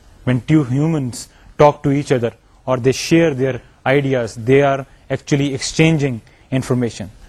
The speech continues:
The same is the case with data communication. اسی طرح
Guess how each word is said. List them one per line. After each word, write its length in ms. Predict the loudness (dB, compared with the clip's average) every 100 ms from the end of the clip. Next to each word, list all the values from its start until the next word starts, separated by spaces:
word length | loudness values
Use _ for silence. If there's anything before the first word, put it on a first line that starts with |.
| -6
The 80 | -4
same 440 | 0 0 0 -4 -10 _ _ _
is 160 | -6 -4
the 60 | -4
case 340 | -2 -2 -2
with 180 | -4 -6 -10 -20 _ -4
data 200 | -2 -2
communication. 600 | -4 -8 -10 -12 -14 -18 -20 -20 -20 -20 -20 -20 -20 -20 -20 -20 0
اسی 220 | 4 4
طرح 220 | 4 0